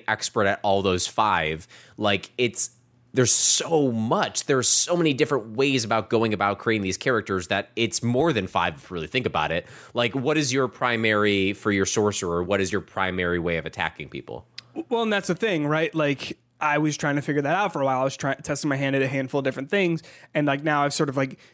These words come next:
Speaker 2: doubled down on, like, okay, I'm gonna use a majority of fire attacks.
Speaker 1: Yeah.
Speaker 2: You know?
Speaker 1: Yeah.
Speaker 2: And so I'm doing that as a sorcerer, but then I could also do the ice attack. Like, if I wanted to, I could, like, spec in, like, an ice, i-, i-, more of an ice mage or, like, or, like, more of an electric mage,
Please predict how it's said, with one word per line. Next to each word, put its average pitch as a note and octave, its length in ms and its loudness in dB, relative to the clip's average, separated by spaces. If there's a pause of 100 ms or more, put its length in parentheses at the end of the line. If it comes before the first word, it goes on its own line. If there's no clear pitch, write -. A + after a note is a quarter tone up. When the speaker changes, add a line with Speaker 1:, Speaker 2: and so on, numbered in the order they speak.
(500)
Speaker 2:
doubled D#3 260 0
down C#3 260 2
on, C3+ 80 2
like, C3+ 160 0
okay, E3 220 0
I'm D3+ 120 0
gonna D3 120 2
use C#3+ 300 0
a - 80 -8
majority C#3 540 2
of B2 80 -2
fire B2 300 0
attacks. - 600 -6
Speaker 1:
Yeah. F2+ 320 2
Speaker 2:
You C#3+ 100 2
know? B2 300 0 (100)
Speaker 1:
Yeah. G2+ 180 2
Speaker 2:
And D2 80 2
so C#3 280 2 (540)
I'm C3+ 140 0
doing C#3 220 2
that D#3 200 2
as C#3 160 2
a C#3 40 -2
sorcerer, D3 460 2
but - 120 -8
then C3+ 140 0
I B2+ 40 2
could C3 120 -4
also B2+ 280 0
do C#3 360 0
the D3 420 0
ice A3 220 0
attack. C3+ 280 -2
Like, - 240 0 (120)
if D#3 100 -4
I D3 40 4
wanted D#3 260 2
to, C#3+ 100 0
I C#3 60 4
could, C#3 260 -2
like, C3+ 100 2
spec - 280 -2
in, C#3 100 2
like, C3+ 140 2
an C#3 120 -4
ice, - 380 0 (320)
i-, D#3+ 160 0
i-, E3 60 2
more D#3 200 2
of C#3+ 60 0
an D3+ 80 2
ice C#3+ 220 0
mage B2 320 -2
or, C3+ 100 2
like, B2 160 -2
or, C3+ 160 2
like, B2+ 140 0
more C3+ 160 2
of C#3 60 2
an C#3 100 0
electric C#3 320 -2
mage, D#2 300 -8